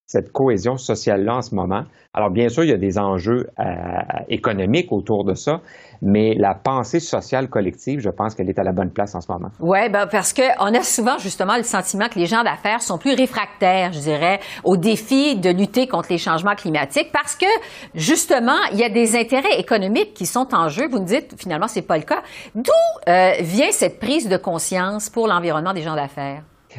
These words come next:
Speaker 1: Ben, les gens d'affaires sont des citoyens comme, euh,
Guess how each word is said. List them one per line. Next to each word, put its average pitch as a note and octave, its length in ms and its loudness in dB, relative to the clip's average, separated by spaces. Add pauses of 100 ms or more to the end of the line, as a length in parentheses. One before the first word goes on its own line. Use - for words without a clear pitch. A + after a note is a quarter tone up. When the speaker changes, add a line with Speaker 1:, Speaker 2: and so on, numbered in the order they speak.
Speaker 1:
Ben, G#2 220 2
les F#2+ 140 2
gens A2+ 160 0
d'affaires C3 340 0
sont G#2 160 -2
des F#2+ 140 -4
citoyens G#2 760 -2
comme, G2 360 -2
euh, F#2 180 4